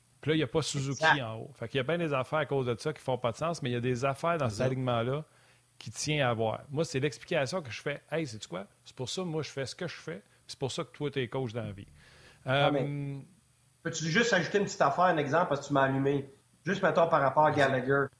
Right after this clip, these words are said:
Speaker 2: Moi, comme entraîneur, je sais que ça fonctionne avec Dvorak, on l'a vu, t'es d'accord ?
Speaker 1: Ouais.
Speaker 2: Right ?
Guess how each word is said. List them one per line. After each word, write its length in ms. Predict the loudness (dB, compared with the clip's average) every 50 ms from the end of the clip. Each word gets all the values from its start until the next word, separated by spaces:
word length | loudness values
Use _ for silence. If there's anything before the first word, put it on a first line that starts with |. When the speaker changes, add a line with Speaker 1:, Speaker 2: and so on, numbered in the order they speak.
| _ _ _ _ _ _
Speaker 2:
Moi, 120 | 0 2 4
comme 180 | 4 4 6
entraîneur, 640 | 6 4 4 2 0 2 2 4 4 4 4 4 2 0
je 120 | -2 -2
sais 220 | -4 -4 -4 -4
que 60 | -2 0
ça 120 | -2 0
fonctionne 360 | 2 0 0 0 0 0 0
avec 140 | 0 -2 0
Dvorak, 420 | 2 4 4 6 6 4 4 4
on 80 | 4 2
l'a 160 | 2 2 0 0
vu, 160 | 0 -2 -4
t'es 100 | -4 -2
d'accord ? 480 | -4 0 2 2 2 2 0 -6 -12 -14 -20 -20 _ -20 -20 -20 _ _ _ _ _ _ _ _ _ _ _ _ _ _ _ _ _ _
Speaker 1:
Ouais. 140 | -2 0 2
Speaker 2:
Right ? 260 | 2 2 0 -2 -10